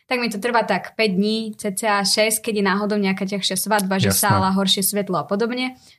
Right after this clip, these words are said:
Speaker 1: A na ten posledný deň už len, o, finál, zabalím a posielam.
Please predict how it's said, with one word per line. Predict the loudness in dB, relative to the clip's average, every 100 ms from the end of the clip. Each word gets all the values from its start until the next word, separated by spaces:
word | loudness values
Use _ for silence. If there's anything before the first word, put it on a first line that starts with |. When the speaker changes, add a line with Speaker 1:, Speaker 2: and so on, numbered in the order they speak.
| -8
Speaker 1:
A | -2
na | -2
ten | 0 0
posledný | -2 -2 0
deň | 2 2
už | 2 0
len, | -2 -4 -6
o, | -6 -4 -4
finál, | -6 -2 0 0 -2 -10 -20 -20 -14
zabalím | 0 2 4 2 2 0
a | -2
posielam. | -6 -6 -6 -6 -8